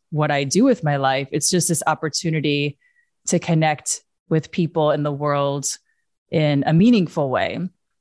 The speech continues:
And that's kind of my little thing that I get to walk around with, whether I'm at a conference doing something and connecting with an audience, I still get to turn around and connect with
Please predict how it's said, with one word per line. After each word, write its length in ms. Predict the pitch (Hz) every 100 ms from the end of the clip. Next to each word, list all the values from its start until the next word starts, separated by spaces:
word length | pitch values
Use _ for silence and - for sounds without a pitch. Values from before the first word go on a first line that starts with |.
| _ -
And 360 | 160 151 147
that's 280 | 151 175 170
kind 260 | - 175 156
of 220 | 147 139
my 160 | 151 151
little 540 | 147 143 143 139 143 - _ _ _
thing 240 | - 202 196
that 120 | 156
I 80 | 143
get 180 | 151 -
to 100 | 156
walk 240 | 147 139
around 360 | 147 143 165 139
with, 160 | 131
whether 240 | 147 139 135
I'm 160 | 139
at 100 | 135
a 60 | 135
conference 560 | - 175 170 165 147
doing 240 | - 156 143
something 500 | - 147 147 143 143
and 140 | 139
connecting 400 | 147 147 143 147
with 100 | 135
an 80 | 151
audience, 680 | 147 165 160 147 139 - - _ _ _ _
I 60 | 165
still 280 | - 185 175
get 160 | 165
to 80 | 160
turn 240 | - 170
around 360 | 156 147 143 143
and 120 | 143
connect 420 | 139 156 143 - 151
with 220 | 143